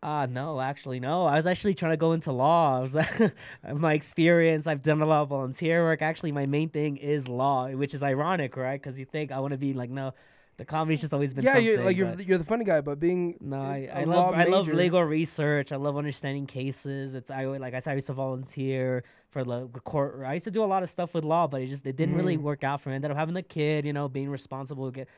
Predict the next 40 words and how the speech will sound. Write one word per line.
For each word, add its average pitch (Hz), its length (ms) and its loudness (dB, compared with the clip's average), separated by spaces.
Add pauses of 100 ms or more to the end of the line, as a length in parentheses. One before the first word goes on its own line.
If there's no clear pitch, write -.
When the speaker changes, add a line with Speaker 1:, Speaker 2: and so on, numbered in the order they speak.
Speaker 1:
you 139 80 -6
have 135 120 -6
the 135 80 -2
wife 135 340 -4
and 135 100 -10
stuff, 135 440 -8
and 120 120 -8
that 127 160 -8
just 127 160 -10
kinda 123 220 -10
just 123 300 -10 (420)
Speaker 2:
Yeah. - 100 -10
Speaker 1:
distracted 139 480 -2
me 139 140 -4
a 131 80 -4
bit. 131 380 -4 (520)
And 123 160 -6
barely 143 300 2
now 143 240 2
in 135 60 -2
my 131 120 0
life, 131 280 -4
I 117 160 -4
kinda 120 160 -6
have 120 120 -4
the 120 80 -12
free 131 220 -10
time 123 180 -10
now 120 100 -10
to 113 100 -14
try 120 240 -8
to 113 100 -10 (140)
try 127 220 -6
new 123 120 -10
things 123 220 -10
like 113 100 -6
comedy, 123 640 -4
and 107 140 -14 (300)
I'm, 117 140 -16
I'm 117 80 -16